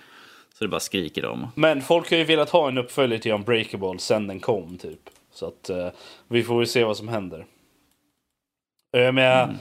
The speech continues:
Speaker 1: Mm.
Speaker 2: eh, karaktärerna från Split, vad jag förstår, några av karaktärerna i alla fall,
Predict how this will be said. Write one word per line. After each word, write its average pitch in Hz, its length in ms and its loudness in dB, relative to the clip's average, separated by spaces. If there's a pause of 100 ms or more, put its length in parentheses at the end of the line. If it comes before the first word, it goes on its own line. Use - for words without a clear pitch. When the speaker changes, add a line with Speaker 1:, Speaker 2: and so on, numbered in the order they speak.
(240)
Speaker 1:
Mm. 120 460 4
Speaker 2:
eh, 123 60 -4 (260)
karaktärerna 147 680 4
från 143 400 -2
Split, - 1000 -4
vad 127 160 4
jag 123 140 0
förstår, 135 380 0
några 131 340 2
av 123 60 0
karaktärerna 104 480 -4
i - 20 -6
alla 95 120 -6
fall, 101 300 -6